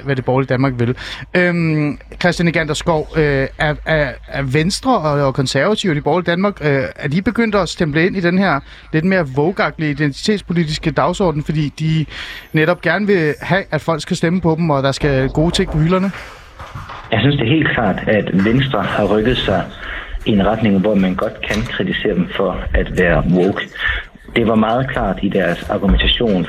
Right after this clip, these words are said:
Speaker 2: for den ændring af barselsreglerne, som er kommet ned fra E U.
Speaker 1: Mm.
Speaker 2: Der gik de konservative ind og havde en anden linje, hvor jeg synes, de meget klart markerede sig som anti-woke. Men det er også sådan, at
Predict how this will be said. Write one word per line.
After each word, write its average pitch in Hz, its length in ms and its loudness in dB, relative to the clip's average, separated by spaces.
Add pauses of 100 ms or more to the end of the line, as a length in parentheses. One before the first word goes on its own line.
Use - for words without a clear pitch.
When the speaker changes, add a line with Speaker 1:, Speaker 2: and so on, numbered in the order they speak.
(160)
Speaker 2:
for 82 340 0 (400)
den 90 140 0
ændring 98 440 0
af 104 100 -2
barselsreglerne, 107 840 0
som - 380 0
er - 80 -2
kommet 98 480 0 (460)
ned 95 240 2 (100)
fra 82 220 -2 (120)
E 95 180 2
U. 87 100 2 (360)
Speaker 1:
Mm. 139 180 0 (200)
Speaker 2:
Der 120 240 0
gik 113 160 0
de 104 60 2
konservative 107 600 2
ind 104 80 2
og 92 60 -2
havde 104 360 0
en 80 460 0
anden 123 260 4
linje, 104 360 2 (400)
hvor 104 120 0
jeg 90 100 0
synes, 98 240 0
de 101 100 0
meget 90 280 0
klart 92 220 -2
markerede 92 400 0
sig - 60 -8
som 90 200 0 (100)
anti-woke. 113 500 0 (460)
Men 160 160 0 (500)
det 123 120 4
er 135 60 2
også 123 260 0
sådan, 117 320 0 (120)
at 95 160 0